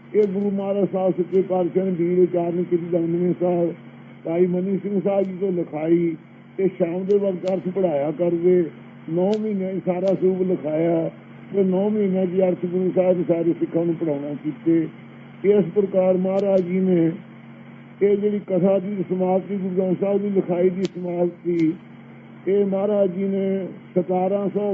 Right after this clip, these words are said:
ਬਾਹਠ ਵਿਕਰਮੀ 'ਚ ਤੇਈ ਸਾਵਣ ਆਗਮਨ ਨੇ ਭੋਗ ਪਾਇਆ ਸੀ ਮਹਾਰਾਜ ਨੇ। ਮੈਂ ਕਥਾ ਦਾ, ਮੈਂ ਸ੍ਰੀ ਗੁਰੂ ਗ੍ਰੰਥ ਸਾਹਿਬ ਦੀ ਲਿਖਾਈ ਦਾ ਤੇ ਅਖੰਡ ਪਾਠ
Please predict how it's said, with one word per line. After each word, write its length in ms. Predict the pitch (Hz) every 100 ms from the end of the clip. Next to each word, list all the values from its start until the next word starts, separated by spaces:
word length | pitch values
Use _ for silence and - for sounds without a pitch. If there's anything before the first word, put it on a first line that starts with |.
| 170
ਬਾਹਠ 300 | 180 208 190
ਵਿਕਰਮੀ 540 | 180 170 190 190 190 190
'ਚ 360 | - 175 165 165 - - - - -
ਤੇਈ 320 | 208 220 220 -
ਸਾਵਣ 340 | 180 190 190
ਆਗਮਨ 520 | 185 180 175 180 185 180
ਨੇ 160 | 180 165
ਭੋਗ 280 | 160 135 147 156
ਪਾਇਆ 300 | 135 127 120 123
ਸੀ 60 |
ਮਹਾਰਾਜ 340 | 147 156 156 147
ਨੇ। 580 | 143 135 - - 131
ਮੈਂ 180 | 165 185 180
ਕਥਾ 320 | 180 147 190
ਦਾ, 360 | 196 208 202 180 - - - - 156
ਮੈਂ 180 | 190 185
ਸ੍ਰੀ 160 | 196
ਗੁਰੂ 140 | 190 185
ਗ੍ਰੰਥ 200 | 180 190
ਸਾਹਿਬ 180 | 185
ਦੀ 100 | 190
ਲਿਖਾਈ 460 | 180 165 139 156 180
ਦਾ 140 | 190
ਤੇ 140 | 180 185
ਅਖੰਡ 280 | 147 175 170
ਪਾਠ 300 | 175 165